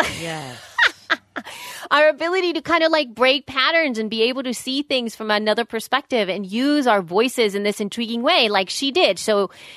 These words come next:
Speaker 2: even if you see, if you see this, this little trailer,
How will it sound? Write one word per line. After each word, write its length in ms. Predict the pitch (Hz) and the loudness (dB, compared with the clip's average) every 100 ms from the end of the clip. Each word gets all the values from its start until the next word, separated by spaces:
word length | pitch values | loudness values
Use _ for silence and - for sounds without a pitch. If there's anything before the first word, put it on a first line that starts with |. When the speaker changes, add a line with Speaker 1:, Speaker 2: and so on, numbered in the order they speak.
| - - | -20 0
Speaker 2:
even 280 | 285 330 330 | 2 4 2
if 140 | 330 | 2
you 120 | 285 | 0
see, 340 | 254 - 285 - | 0 -2 -2 -2
if 180 | - | -2
you 120 | 269 311 | 0 -2
see 640 | - 294 294 285 233 196 | -2 -6 -4 -2 -4 -8
this, 300 | 185 226 214 | -2 -2 -2
this 340 | - 214 220 - | -10 -10 -8 -4
little 240 | 233 208 | -2 -4
trailer, 840 | - - 240 269 262 196 123 220 | -6 -2 0 2 2 2 0 -4